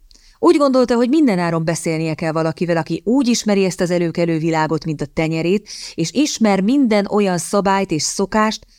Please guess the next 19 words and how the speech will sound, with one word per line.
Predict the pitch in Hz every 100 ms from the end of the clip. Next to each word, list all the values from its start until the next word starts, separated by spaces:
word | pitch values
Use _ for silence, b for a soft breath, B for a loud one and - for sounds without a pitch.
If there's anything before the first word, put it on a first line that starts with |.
| _
amit | - 285 -
Kitty | 233 - 190
nem. | 143 - - - b b b b b
Valakivel, | - 175 214 208 - 196 196 208
aki | 240 - 202
pontosan | 185 285 294 240 220 190
tudja, | 196 175 165
honnan | 254 277 233
ismerik | 185 - 180 165
fel | - 165
a | 156
benfentesek | 180 208 185 175 160 - 160
a |
kívülállókat, | 151 190 180 170 165 160 165 160 175 208 b b b b b _
valakivel, | 156 190 196 190 196 175 190 220
akivel, | 240 170 165 175 165 165 b b b
ez | - 151
a |
legfontosabb, | 139 135 - 143 151 143 180 214